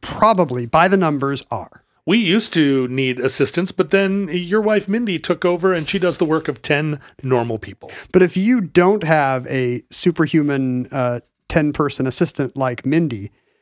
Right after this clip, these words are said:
Speaker 1: if you are looking to hire, you are wasting your time if you don't use Indeed dot com. You will find quality candidates immediately with the Indeed Instant Match.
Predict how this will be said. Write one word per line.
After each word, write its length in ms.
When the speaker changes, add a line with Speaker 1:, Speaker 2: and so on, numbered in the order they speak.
Speaker 1:
if 160
you 140
are 120
looking 320
to 100
hire, 600
you 160
are 80
wasting 320
your 120
time 260
if 140
you 80
don't 400
use 560
Indeed 580
dot 280
com. 420
You 100
will 100
find 240
quality 520
candidates 720
immediately 1000
with 200
the 220
Indeed 680
Instant 580
Match. 640